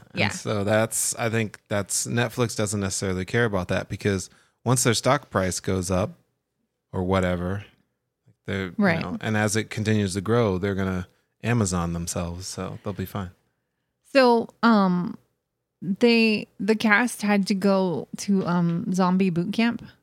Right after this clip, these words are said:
Speaker 2: Oh,
Speaker 1: <laughs>
Speaker 2: speaking of money, it was
Speaker 1: Oh,
Speaker 2: like
Speaker 1: yeah, I forgot about that. You gotta know, like, the, the, the rules and the law.
Speaker 2: Yeah. But speaking of money, I think it's, it was, like,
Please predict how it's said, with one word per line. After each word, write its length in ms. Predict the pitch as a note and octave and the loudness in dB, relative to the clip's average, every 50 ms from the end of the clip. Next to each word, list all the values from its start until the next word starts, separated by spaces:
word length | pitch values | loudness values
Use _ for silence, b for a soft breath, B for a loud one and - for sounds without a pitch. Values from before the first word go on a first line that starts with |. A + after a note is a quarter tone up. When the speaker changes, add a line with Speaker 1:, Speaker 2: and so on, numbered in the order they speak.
| _ _ _ _ - | _ _ _ _ 4
Speaker 2:
Oh, 120 | A#3 A#3 | 4 4
Speaker 1:
<laughs> 0 | |
Speaker 2:
speaking 420 | G#3+ G3+ - D#4 E4+ E4 - G4+ F#4+ | 4 6 6 4 4 6 6 4 6
of 120 | B3 G#3 F#3+ | 6 6 8
money, 360 | G3 G#3+ G#3 G3+ F#3+ F3 - | 6 6 6 4 4 4 4
it 120 | F#3 F3+ C3+ | 4 4 6
was 140 | G#3+ A3+ | 6 6
Speaker 1:
Oh, 60 | B3 D3 | 8 8
Speaker 2:
like 140 | - E3+ | 8 8
Speaker 1:
yeah, 200 | E3+ F3 F3 D3+ | 6 6 6 6
I 40 | B2+ | 4
forgot 280 | A#2+ - - C3 D3 D3 | 2 2 2 2 4 4
about 180 | C3 A2+ G#2+ - | 4 2 2 2
that. 140 | A2 G#2+ G2+ | 2 0 2
You 120 | G#2 G#2 | 0 2
gotta 220 | A#2 A#2+ A#2+ A#2 | 4 4 4 4
know, 360 | A2 G#2 G2+ G#2+ G#2+ A2+ A#2 A2 | 4 4 4 4 4 6 4 4
like, 300 | G#2 G2+ G2 - _ - | 4 2 0 -2 _ -4
the, 120 | G#2 G2 | -2 -2
the, 340 | F2+ F#2 F2+ - - G#2+ G#2 F#2+ F#2 G#2 G2 | -2 -2 -8 -2 0 0 0 0 0 -4 -2
the 160 | F2+ G2+ G2+ | 0 0 2
rules 460 | F#2+ G#2 A#2 C3+ C#3+ B2 F#2+ F2 - | 2 4 4 6 6 6 4 2 0
and 100 | - F#2+ | -2 -4
the 60 | F2 | -4
law. 420 | E2+ E2+ F#2+ A2 - G#3 - - - - _ - | -4 -2 0 2 2 2 0 -2 -6 -12 _ 0
Speaker 2:
Yeah. 280 | G#3+ A3+ - A#2 - - b b b b b - | 2 2 2 2 0 -6 b b b b b 0
But 160 | A#3+ B3 A3 | 2 2 2
speaking 300 | - D4 C#4 C#4+ D#4 C#4+ | 2 0 0 2 4 4
of 60 | C4 | 4
money, 340 | A#3+ A3+ A3+ A3+ B3 B3+ - | 4 4 4 4 2 2 2
I 80 | A3 | 0
think 220 | G#3+ - C#4 C4 - | 0 0 -2 -2 -2
it's, 160 | E4 - - | -4 -6 -4
it 100 | - - | -2 0
was, 180 | A3 G#3+ G#3 F#3+ | 2 2 4 4
like, 280 | G3 F#3 F3+ - - | 4 2 2 -2 -8